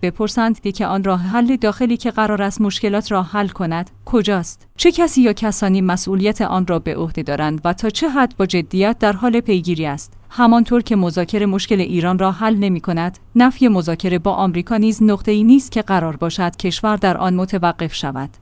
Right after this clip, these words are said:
بلافاصله باید وارد قدم بعدی شد و آن چیزی نیست جز نشان دادن اراده‌ای قاطع و مصمم برای حل مشکلات مردم است، بیان که به کسی مانند ترامپ امید بسته شده باشد.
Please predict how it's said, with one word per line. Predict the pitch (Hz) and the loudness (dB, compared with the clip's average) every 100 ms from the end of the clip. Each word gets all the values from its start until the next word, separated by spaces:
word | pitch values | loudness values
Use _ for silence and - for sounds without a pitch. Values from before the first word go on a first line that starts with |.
| - | 0
بلافاصله | 233 240 277 269 294 247 | 2 2 0 0 0 0
باید | 196 196 233 208 | 0 -2 -4 -2
وارد | 180 175 | -2 -2
قدم | 202 208 202 214 | -4 -4 -2 -2
بعدی | 202 190 190 | 0 -2 -2
شد | 240 220 208 | -2 -2 -4
و | 185 | -4
آن | 170 208 | -2 -2
چیزی | 226 - 247 240 | -4 -2 0 2
نیست | 226 226 - | 4 2 0
جز | 214 208 202 | -6 -4 -2
نشان | 190 208 | -2 -2
دادن | 202 214 233 | -2 -2 0
اراده‌ای | 233 - 185 175 196 233 | -2 -2 -4 -2 -2 -2
قاطع | 277 247 247 277 | 0 -2 0 0
و | 226 | 0
مصمم | 190 170 - 185 190 202 | -2 -2 -2 0 2 2
برای | 240 247 269 | 2 2 0
حل | 247 214 196 | -2 -2 -4
مشکلات | 180 180 - 226 247 | -4 -6 -2 0 0
مردم | 220 190 175 180 185 | 0 0 0 -2 -4
است، | 180 - | -4 -4
بیان | 196 165 180 | -4 -4 -4
که | 214 | -4
به | 190 202 | -2 -2
کسی | 214 220 247 | -4 -4 0
مانند | 214 190 180 180 | 2 2 -2 -2
ترامپ | 185 202 170 180 - 208 | -4 -4 -4 -4 -6 -4
امید | 202 196 208 | -2 -2 -2
بسته | 180 180 214 | -2 -4 -6
شده | - 160 139 | -6 -6 -8
باشد. | 139 - 143 | -12 -12 -14